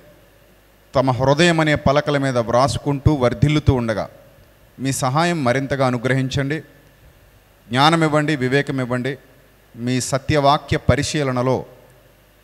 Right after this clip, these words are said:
తండ్రి, వారికి కావాల్సినటువంటి వివేకమును పుట్టించండి. దయగలిగిన మా దేవా, మీ జ్ఞానమును మీ పిల్లలకు నేర్పించడానికి మీ ఎదుట నిలబడినటువంటి నాకు మీ ఆత్మ సహాయమును జ్ఞానమును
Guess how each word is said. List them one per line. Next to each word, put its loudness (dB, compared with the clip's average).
తండ్రి, 0
వారికి 2
కావాల్సినటువంటి -2
వివేకమును 0
పుట్టించండి. 0
దయగలిగిన 4
మా 0
దేవా, 0
మీ -2
జ్ఞానమును 0
మీ -2
పిల్లలకు 0
నేర్పించడానికి -2
మీ 0
ఎదుట 4
నిలబడినటువంటి 0
నాకు -4
మీ -2
ఆత్మ 4
సహాయమును 2
జ్ఞానమును -2